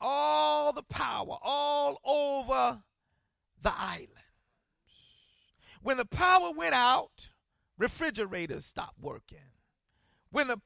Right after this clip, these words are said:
power went out, freezers no longer function.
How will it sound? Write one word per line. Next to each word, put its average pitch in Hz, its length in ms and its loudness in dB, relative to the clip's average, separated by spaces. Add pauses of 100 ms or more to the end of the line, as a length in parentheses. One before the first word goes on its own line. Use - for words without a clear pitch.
(100)
power 339 480 4
went 320 400 -2 (120)
out, 233 340 2
freezers 311 920 2
no 254 200 -2
longer 233 480 -4 (280)
function. - 1000 -2